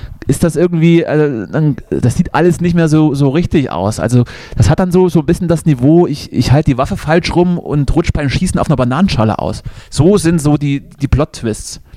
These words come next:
Aber ich krieg es nicht fertig aufzuhören. Und jede Staffel ist genau gleich aufgebaut. Es gibt immer einen Schläfer innerhalb des Teams, es gibt immer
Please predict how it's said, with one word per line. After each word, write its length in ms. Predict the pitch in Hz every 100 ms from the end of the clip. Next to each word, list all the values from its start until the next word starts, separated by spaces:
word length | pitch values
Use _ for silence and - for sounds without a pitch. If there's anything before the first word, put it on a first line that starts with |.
| - - -
Aber 160 | 139
ich 160 | 143 -
krieg 180 | 175 190
es 100 | 156
nicht 160 | 160 -
fertig 200 | 151 143
aufzuhören. 440 | 120 - 110 107 - - -
Und 200 | 160 156
jede 360 | 139 160 175 160
Staffel 400 | - 139 123 117
ist 240 | 143 -
genau 580 | 156 135 139 135 139 135 - - - - -
gleich 420 | 123 117 113 -
aufgebaut. 600 | - 120 117 107 101 - - - -
Es 140 | -
gibt 160 | 160 -
immer 200 | 160 -
einen 140 | 147
Schläfer 400 | - 143 160 151
innerhalb 280 | 151 139 135
des 120 | 123
Teams, 380 | - 202 214 -
es 160 | - -
gibt 220 | - -
immer 280 | 147 143